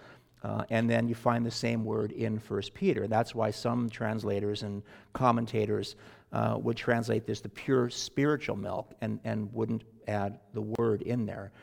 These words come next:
Now, it does seem, though, that maybe, again, Peter is kind of using a, uh, um,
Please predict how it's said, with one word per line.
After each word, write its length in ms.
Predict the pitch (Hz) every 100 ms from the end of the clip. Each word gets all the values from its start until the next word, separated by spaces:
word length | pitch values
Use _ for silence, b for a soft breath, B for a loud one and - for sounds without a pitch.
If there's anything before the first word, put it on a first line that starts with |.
| B B B B -
Now, 200 | 127 135
it 160 | 135
does 200 | 139 175
seem, 320 | - 165 175 143
though, 160 | 127
that 200 | 117 117
maybe, 420 | 120 123 120 120
again, 380 | 110 117 123 120
Peter 380 | 110 123 120 117
is 100 | 113
kind 180 | - 117
of 100 | 110
using 520 | 113 120 120 120 120 120
a, 220 | 107 104
uh, 540 | 101 98 110 104 98
um, 240 | 101 -